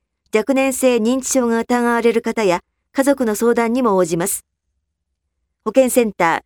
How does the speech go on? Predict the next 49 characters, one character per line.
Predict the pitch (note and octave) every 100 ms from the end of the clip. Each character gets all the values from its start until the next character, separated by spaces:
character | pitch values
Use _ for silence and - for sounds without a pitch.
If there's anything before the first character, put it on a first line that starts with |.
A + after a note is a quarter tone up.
| _
ー、 | -
所 | G#3+
在 | A#3+ A3+
地、 | - -
電 | G3 B3
話 | C#4+
番 | C#4+ C4
号 | A#3
の | G#3
順 | G#3+ G#3+
に | A#3
お |
伝 | G#3+ - F#3+
え |
し | F#3 F3
ま | E3+
す。 | - - _ _ _ _ _ _ _ _ _ _
牛 | G#3 A3+
込 | C#4 C#4
保 | B3
健 | A#3 B3
セ | A#3 A#3
ン |
タ | G3 E3+ D#3 - _ _ _
ー、 |
弁 | A#3+ C4
天 | C#4+ C4
町 | - F#3
五 | F3 F#3+
十、 | F3 G3 - _ _ _ _
電 | F3 G#3+ G#3+
話 | G3+ - -
三 | - C4 C4+
二 | C4+ C4
六 | G3+ G#3+ B3
零 | A#3+ A#3
の | F#3 F3+
六 | D#3+ G3 C4+
二 | C4+ B3
三 | G3+ A3 G#3
一 | G#3 G3+
番。 | E3+ D3 _ _ _ _ _ _ _ _ _
四 | A3
谷 | A3+ C#4+
保 | C#4 B3+
健 | C4 B3
セ | B3+
ン | G#3+
タ | F#3 D#3+ -